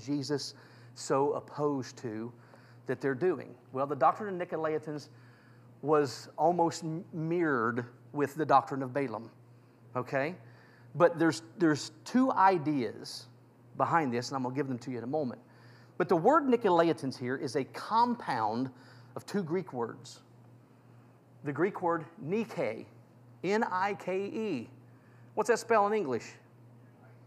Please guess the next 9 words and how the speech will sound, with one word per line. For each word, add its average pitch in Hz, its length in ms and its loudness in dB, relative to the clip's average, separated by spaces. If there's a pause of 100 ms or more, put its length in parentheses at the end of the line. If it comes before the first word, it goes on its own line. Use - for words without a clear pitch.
(760)
Yeah, 104 320 2 (380)
this 170 120 -6
is 196 120 -6
where 190 120 4
the 175 80 0
word 190 180 2
Nike 254 280 -2
comes 123 260 -6
from. 113 300 -10